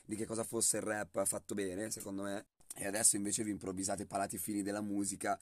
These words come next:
sparando sulla Croce Rossa per farvi belli davanti alla massa di, di ascoltatori meri, dicendo: "Il disco di Lil Pump è brutto". Questo lo dico soprattutto nei confronti dei giornalisti. Dico: "Ma bravi, avete scoperto l'acqua calda".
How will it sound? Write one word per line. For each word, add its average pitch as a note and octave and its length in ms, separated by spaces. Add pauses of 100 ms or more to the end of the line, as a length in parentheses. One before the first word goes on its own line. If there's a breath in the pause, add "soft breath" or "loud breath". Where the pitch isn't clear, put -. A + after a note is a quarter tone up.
sparando G#2+ 440
sulla G#2 220
Croce G#2+ 300
Rossa G2 440 (160 soft breath)
per - 180
farvi G2 280
belli F#2+ 300
davanti F#2 340
alla F#2+ 100
massa F#2 320
di, F2+ 220 (400)
di E2+ 380
ascoltatori F2+ 500
meri, F#2 300
dicendo: F#2+ 340
"Il F2 80
disco G2+ 240
di G2 80
Lil G2 160
Pump F#2+ 300
è G#2 40
brutto". E2 480 (240 loud breath)
Questo A2 220
lo G2 80
dico F#2 160
soprattutto G2 460
nei G#2 80
confronti F2+ 400
dei F#2 100
giornalisti. F2+ 640 (260 soft breath)
Dico: G2 220
"Ma F#2+ 100
bravi, G2+ 300
avete G#2 220
scoperto A2+ 400
l'acqua A2+ 200
calda". G2+ 400